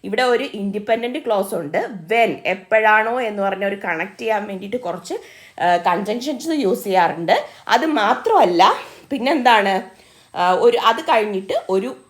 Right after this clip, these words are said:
ഡിപെൻഡന്റ് ക്ലോസ് എങ്കിലും വരാറുമുണ്ട്. അങ്ങനെയാണെങ്കിൽ അതിനെ നമ്മൾ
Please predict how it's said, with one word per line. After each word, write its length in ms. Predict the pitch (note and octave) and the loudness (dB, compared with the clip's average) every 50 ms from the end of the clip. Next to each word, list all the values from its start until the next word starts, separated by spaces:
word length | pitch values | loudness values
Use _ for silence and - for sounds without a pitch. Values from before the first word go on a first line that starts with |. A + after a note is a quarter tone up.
| F3 F3+ F#3+ | -16 -8 -8
ഡിപെൻഡന്റ് 560 | A#3+ A#3+ - - D#4 C#4+ C#4+ C4+ B3 B3+ C#4+ C#4+ | -8 -8 -4 -2 -2 -2 -2 -2 -4 -4 -8 -6
ക്ലോസ് 300 | B3 G#3 F#3 G#3 G#3 - G#3 F#3+ | -2 -2 -2 -2 -4 -6 -10 -10
എങ്കിലും 280 | E3 D#3 F3 - - - _ - F3+ F3 | -10 -10 -10 -12 -12 -14 _ -6 -4 -2
വരാറുമുണ്ട്. 680 | F3 F3+ F3+ F3 F3 E3+ F3 E3+ D#3 D3+ D3 D3 - - - - - - _ - A#3 | 0 0 0 0 0 0 -2 -2 -4 -4 -4 -6 -8 -10 -10 -18 -20 -14 _ -4 -4
അങ്ങനെയാണെങ്കിൽ 600 | C#4 D4 D#4+ E4+ D4+ A#3+ G3+ G3 F#3 F3 F3+ - G3 E3+ | -2 0 0 2 2 2 2 0 0 -2 -2 -4 -4 -4
അതിനെ 200 | D#3+ F3+ G#3+ G#3 G3 | -4 -4 -6 -6 -6
നമ്മൾ 180 | E3 D3+ D3+ G#3 | -6 -4 -4 -6